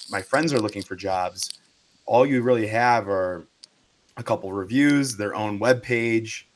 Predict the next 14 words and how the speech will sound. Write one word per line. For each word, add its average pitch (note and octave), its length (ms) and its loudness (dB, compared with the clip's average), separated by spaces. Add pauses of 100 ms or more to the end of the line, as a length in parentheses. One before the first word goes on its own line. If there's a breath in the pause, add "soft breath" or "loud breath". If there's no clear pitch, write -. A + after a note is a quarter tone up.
and F#2 340 -12
some G2 180 -8
awards G#2+ 400 -2
they A2 120 -2
might G#2+ 160 -2
have G2+ 140 -6
won. G#2 400 -2 (840 loud breath)
And A2+ 100 -4
especially F3+ 480 -2
early C3+ 300 0
on A#2+ 420 0 (360)
for G#2 200 -6
J G2+ 320 -2
L, F2 360 -8